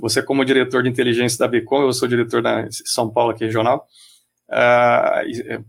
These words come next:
fazer uma contribuição gigante, cara, aí pra nós, aí, você é especialista e, e é, a, a, vamos falar assim, a associação representando o setor e fazendo essa defesa, né, direto, temos que fazer algumas intervenções lá, é, pra que o,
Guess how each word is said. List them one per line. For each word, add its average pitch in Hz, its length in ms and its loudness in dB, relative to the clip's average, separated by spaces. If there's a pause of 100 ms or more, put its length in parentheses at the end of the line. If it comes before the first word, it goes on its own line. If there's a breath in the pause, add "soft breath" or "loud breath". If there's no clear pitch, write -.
(120)
fazer 123 220 0
uma 131 140 0
contribuição 131 580 0
gigante, 135 400 0
cara, 117 180 2
aí 117 80 -2
pra 120 140 -2
nós, 117 320 2
aí, 117 140 2
você 120 220 0
é - 20 2
especialista 139 720 2
e, 117 260 2 (400 soft breath)
e 110 80 -6
é, 117 380 4
a, 117 440 4
a, 113 40 2
vamos 117 160 -4
falar 120 120 0
assim, 120 180 -2
a 117 40 2
associação 131 520 -2
representando 131 540 0
o 135 40 0
setor 127 500 0
e 123 60 -2
fazendo 123 300 0
essa 131 180 -2
defesa, 120 560 0
né, 117 180 -2
direto, 117 640 0 (280)
temos 120 260 -2
que - 60 -20
fazer 120 180 0
algumas 117 220 0
intervenções 117 680 -2
lá, 127 220 2 (460)
é, 113 200 -2
pra 110 220 -2
que - 160 -8
o, 117 100 0